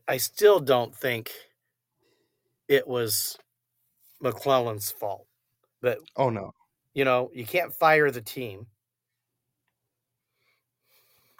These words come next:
Speaker 1: I mean, if he's gonna fire McClellan, he could have fired himself too. <laughs> But that didn't happen.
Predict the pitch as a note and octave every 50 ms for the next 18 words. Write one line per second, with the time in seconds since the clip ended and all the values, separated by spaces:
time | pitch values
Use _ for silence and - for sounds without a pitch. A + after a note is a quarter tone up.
0 | _ _ _ _ _ _ - C#3+ C3 B2+ B2+ B2 A#2+ A2+ G#2 - _ _ _ _
1 | _ _ _ - A#2 - C#3+ D3+ D#3+ F3+ D3 B2+ - - D#3 C#3+ D3 C#3+ C3+ A#2+
2 | A2+ G#2+ - - - F3+ F#3 F3 C3 A#2 A#2+ B2 _ _ _ _ _ _ _ _
3 | _ _ _ _ _ - - _ _ _ _ _ _ _ _ _ _ _ _ _
4 | _ _ _ _ _ _ _ _ _ _ _ _ _ - - C#3+ - - C4 -
5 | - - G#3 G#3 A3+ A3+ A3 A3 G#3+ G#3 G3+ - A#3 B3+ C#4 C4+ - - - A#3+
6 | B3 C4 B3 F#3+ - _ _ - - - - - - _ _ _ _ _ _ -
7 | B3+ - - - - - - - - - - _ _ - - - - - _ -
8 | D3+ D3 D3+ - - D#3 D#3+ D3+ D#3+ E3 D3+ C#3 C3 E3+ F3 E3+ D#3 A#2 G2 F2+